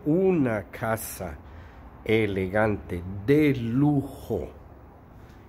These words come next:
en Murrieta. ¿Quieres casa grande, de lujo?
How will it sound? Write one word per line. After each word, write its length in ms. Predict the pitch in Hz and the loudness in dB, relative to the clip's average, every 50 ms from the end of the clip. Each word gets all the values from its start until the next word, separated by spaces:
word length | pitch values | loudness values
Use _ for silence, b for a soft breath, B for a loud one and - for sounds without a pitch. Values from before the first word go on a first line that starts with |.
| B - - | B -10 -2
en 240 | - 170 196 180 | 0 2 2 4
Murrieta. 680 | 160 151 139 127 98 107 101 90 80 76 73 73 73 76 - - - - - - - - - - - - - - - - - - - - - - - - B B B B B B B B - - - - - - - - - - - - - - - - - - - - - - - - - - - - - - - | 4 4 4 4 4 2 0 -2 -4 -6 -10 -14 -16 -16 -18 -20 -20 -20 -18 -18 -18 -18 -18 -20 -20 -20 -20 -20 -20 -20 -20 -20 -20 -20 -20 -20 -20 -20 B B B B B B B B -20 -20 -20 -20 -20 -20 -18 -18 -18 -16 -16 -16 -16 -16 -16 -18 -18 -18 -18 -18 -18 -18 -18 -18 -18 -18 -18 -18 -18 -12 -4
¿Quieres 300 | - 85 87 87 - - | -2 0 0 0 -2 -4
casa 320 | - 110 101 101 - 117 101 | -4 -4 -4 -2 0 0 2
grande, 600 | 95 95 101 107 123 131 131 160 165 156 131 - - | 2 4 4 4 4 2 0 0 -2 -2 -4 -6 -2
de 120 | 95 107 113 | 2 4 6
lujo? 420 | 123 139 160 165 170 240 247 240 | 8 6 6 6 4 0 -2 -2